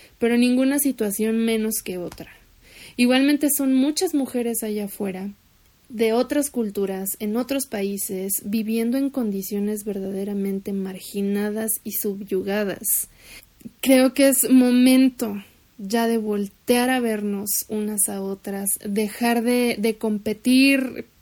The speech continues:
por cosas absurdas, que realmente son vacíos internos. Por eso competimos por tantas burradas, esa es la verdad. Por eso nos la vivimos criticando y viendo,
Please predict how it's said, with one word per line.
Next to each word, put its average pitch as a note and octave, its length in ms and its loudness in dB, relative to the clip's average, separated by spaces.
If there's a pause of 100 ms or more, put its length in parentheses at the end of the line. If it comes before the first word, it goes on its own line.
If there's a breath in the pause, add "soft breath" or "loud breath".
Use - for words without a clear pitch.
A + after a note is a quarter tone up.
(480)
por A#3 200 0
cosas A3+ 300 -4
absurdas, G#3+ 760 -2 (760 loud breath)
que A#3+ 120 2
realmente E4 420 2
son B3 240 -2
vacíos G#3+ 540 -2
internos. F#3 720 -10
Por G#3 140 -4
eso A#3 200 -4
competimos G#3+ 800 -4 (1000)
por A3 180 0
tantas A#3 440 0
burradas, G#3 480 -2
esa G#3+ 200 -8
es A3 100 -8
la G#3 120 -4
verdad. F#3 400 -8 (140)
Por G3+ 140 -4
eso G#3 440 -4
nos G#3 200 -2
la G#3 120 -4
vivimos G3+ 520 -2
criticando G#3 1040 0
y G#3 100 2
viendo, G#3 560 -2